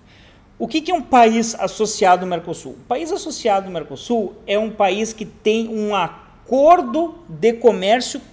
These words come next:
com o Mercosul, certo? Então, por exemplo, Chile.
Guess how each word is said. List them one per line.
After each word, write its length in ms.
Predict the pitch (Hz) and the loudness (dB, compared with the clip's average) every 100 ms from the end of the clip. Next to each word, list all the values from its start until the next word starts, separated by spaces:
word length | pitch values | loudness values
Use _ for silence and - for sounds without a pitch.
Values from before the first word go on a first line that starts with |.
| _ | _
com 220 | 262 285 | 2 4
o 40 | 294 | 4
Mercosul, 760 | 262 220 202 190 - 170 277 - _ _ _ - | 0 -2 -6 -8 -8 -8 -8 -12 _ _ _ -20
certo? 420 | - 123 165 - - - - - | -8 -4 -2 -4 -16 -20 -20 -14
Então, 300 | 147 143 208 | -12 0 2
por 120 | 202 208 | 4 2
exemplo, 500 | 165 170 156 127 113 - | 2 0 -2 -6 -12 -18
Chile. 800 | - - - 226 233 170 117 98 | -12 -6 -2 2 2 0 -4 -8